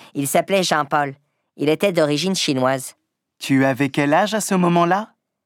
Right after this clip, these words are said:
Speaker 1: À l'époque de Jean-Paul ?
Speaker 2: Oui.
Speaker 1: J'avais huit ou neuf ans. J'étais déjà une grande fille.
Speaker 2: Tu étais bonne élève ?
Speaker 1: Plutôt, oui. J'étais une élève sérieuse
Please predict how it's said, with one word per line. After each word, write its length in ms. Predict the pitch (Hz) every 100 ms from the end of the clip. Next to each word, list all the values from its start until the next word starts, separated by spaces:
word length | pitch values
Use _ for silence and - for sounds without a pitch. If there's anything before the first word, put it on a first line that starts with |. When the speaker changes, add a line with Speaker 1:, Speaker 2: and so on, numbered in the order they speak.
| _ -
Speaker 1:
À 80 | 151
l'époque 380 | 160 233 226
de 80 | 185
Jean-Paul ? 440 | 160 143 139 240 311 - _ _ _ _ -
Speaker 2:
Oui. 300 | 135 147 - _ _ _ _ -
Speaker 1:
J'avais 560 | 113 131 147 156 151
huit 420 | 139 123 165 185 -
ou 100 | 123
neuf 280 | 127 131 131
ans. 200 | 156 185 _ _ _ _ _ -
J'étais 340 | 147 170 202
déjà 360 | 151 175 175 202
une 120 | 151
grande 320 | 131 147 139
fille. 360 | - 214 147 - _ _ _ _
Speaker 2:
Tu 280 | - 143 139
étais 240 | 135 147
bonne 200 | 135 143
élève ? 380 | 147 175 247 - _ _ _ _
Speaker 1:
Plutôt, 380 | - 240 240 220
oui. 260 | 220 160 208 _ _ _ _ _ _ -
J'étais 300 | 175 175 214
une 120 | 196
élève 260 | 185 220
sérieuse 640 | 202 - 196 170 196 240